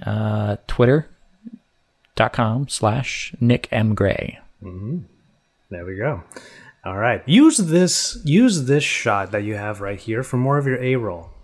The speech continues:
Speaker 2: This is a good spot. This is why I do with
Speaker 1: I'm,
Speaker 2: this.
Speaker 1: I'm thinking about it. I'm thinking about it. Usually I set up,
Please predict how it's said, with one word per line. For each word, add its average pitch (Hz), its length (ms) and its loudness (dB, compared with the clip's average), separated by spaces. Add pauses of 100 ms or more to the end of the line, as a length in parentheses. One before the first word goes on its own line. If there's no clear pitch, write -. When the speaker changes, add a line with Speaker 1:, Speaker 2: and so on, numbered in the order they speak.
(400)
Speaker 2:
This 131 120 0
is 170 140 2
a 165 60 2
good 143 260 0
spot. 110 460 0 (280)
This 165 80 -2
is 175 40 0
why 196 80 6
I 190 40 6
do 185 120 4
with 160 80 8
Speaker 1:
I'm, 185 80 8
Speaker 2:
this. 190 200 6
Speaker 1:
I'm 196 140 8
thinking 190 340 6
about 110 260 4
it. - 200 -8
I'm 147 140 0
thinking 143 280 2
about 110 220 4
it. 110 80 0
Usually 185 380 8
I 151 80 8
set 151 200 4
up, 143 200 6